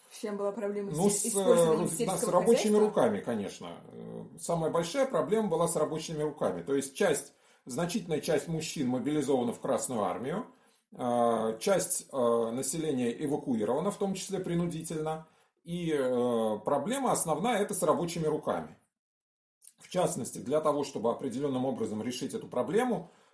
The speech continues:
Speaker 2: а, но также решить несколько проблем. Во-первых, проблему перенаселенности лагерей для военнопленных. Во-вторых, проблему с рабочими руками на оккупированных территориях. В-третьих, проблему лояльности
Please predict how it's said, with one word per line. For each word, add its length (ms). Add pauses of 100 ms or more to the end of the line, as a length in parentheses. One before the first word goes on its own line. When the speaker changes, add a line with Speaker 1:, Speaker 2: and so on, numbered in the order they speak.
(160)
Speaker 2:
а, 640 (160)
но 160
также 260
решить 300
несколько 400
проблем. 420
Во-первых, 440
проблему 400
перенаселенности 760
лагерей 380
для 100
военнопленных. 720
Во-вторых, 400
проблему 400
с 80
рабочими 400
руками 360
на 100
оккупированных 560
территориях. 580 (240)
В-третьих, 480
проблему 480
лояльности 920